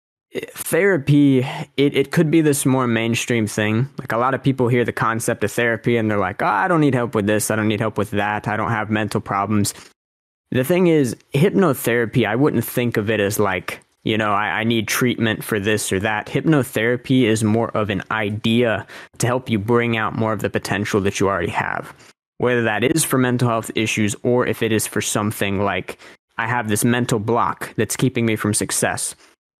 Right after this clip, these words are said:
And I teach a little bit of hypnotherapy, and I say a little bit, it's not a lot. It's a very abstract concept, and it's hard to teach, uh, for, by someone like me who doesn't have a ton of experience.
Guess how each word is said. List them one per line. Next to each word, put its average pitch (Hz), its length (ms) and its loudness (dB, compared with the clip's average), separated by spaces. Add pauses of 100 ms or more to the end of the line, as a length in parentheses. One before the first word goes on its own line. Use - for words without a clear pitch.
(120)
And 123 360 -2 (300)
I 123 120 -4
teach - 300 -2
a 135 100 2
little 143 240 4
bit 131 160 2
of 113 100 -2
hypnotherapy, 117 840 0 (840)
and 143 100 0
I 131 80 0
say 135 200 0
a 120 80 2
little 117 240 4
bit, 101 160 0
it's 101 140 -2
not 117 200 2
a 98 40 -2
lot. 98 320 0
It's - 180 -2
a 123 60 0
very 123 220 0
abstract 110 520 -4
concept, 110 480 -2
and 110 80 0
it's - 80 -10
hard 120 200 -2
to 98 80 -2
teach, - 520 -2
uh, 110 200 -2
for, - 160 -6
by 113 340 -2 (1120)
someone 143 320 2
like 123 180 -2
me 123 180 4
who 123 100 4
doesn't 120 200 2
have 113 120 -2
a 110 40 -2
ton 127 180 -2
of 113 80 -2
experience. - 680 -2